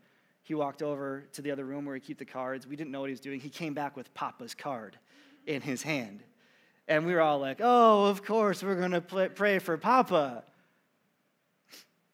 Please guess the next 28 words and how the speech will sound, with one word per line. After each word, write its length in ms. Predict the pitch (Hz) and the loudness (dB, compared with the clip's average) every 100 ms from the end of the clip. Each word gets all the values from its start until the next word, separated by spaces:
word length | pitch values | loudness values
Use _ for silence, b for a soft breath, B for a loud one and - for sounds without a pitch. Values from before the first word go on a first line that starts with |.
| _ _ _ _ _ _ _ 151 | _ _ _ _ _ _ _ 2
Miles 300 | 185 269 233 | 6 6 6
didn't 280 | 214 208 190 | 2 2 0
pick 200 | 208 202 | 0 2
out 160 | 196 | 2
the 80 | 180 | 0
card 260 | - 190 180 | 0 0 0
with 140 | 160 | -6
a 40 | 147 | -6
kid 240 | - 190 | -4 -4
that 100 | 156 | -4
he 100 | 135 | -8
struggles 460 | 131 185 175 143 110 | -8 -4 -4 -6 -12
with 180 | 107 | -14
on 200 | 104 92 | -14 -16
it. 80 | 78 _ _ _ _ _ _ _ - | -20 _ _ _ _ _ _ _ -6
He 140 | 202 | -2
picked 240 | 220 220 | -2 0
out 200 | 175 135 | -2 -2
Papa. 380 | - 147 - - _ _ _ _ _ _ _ _ b b b b b | -6 -6 -6 -14 _ _ _ _ _ _ _ _ b b b b b
Because 360 | 160 190 214 185 | -8 0 0 0
we 180 | 208 - | -4 -2
easily 460 | 220 240 220 190 | 0 0 0 -2
pray 360 | 175 - 208 170 | -2 -4 -4 -4
for 200 | - 165 | -6 -8
the 80 | 147 | -6
people 300 | 170 156 139 | -8 -8 -8
we 100 | 135 | -8
love. 300 | 165 131 | -10 -14